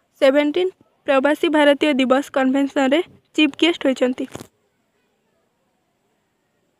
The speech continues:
ନେକ୍ସଟ କ୍ୱେଶ୍ଚିନ୍, ହ୍ୱେର୍ ୱିଲ୍ ଦ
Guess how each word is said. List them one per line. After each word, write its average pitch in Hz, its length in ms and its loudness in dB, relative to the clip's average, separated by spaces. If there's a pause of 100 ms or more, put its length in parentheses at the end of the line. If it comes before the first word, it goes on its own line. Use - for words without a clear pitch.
(2250)
ନେକ୍ସଟ 294 260 0
କ୍ୱେଶ୍ଚିନ୍, 320 480 0
ହ୍ୱେର୍ 320 300 2
ୱିଲ୍ 339 220 0
ଦ 294 100 2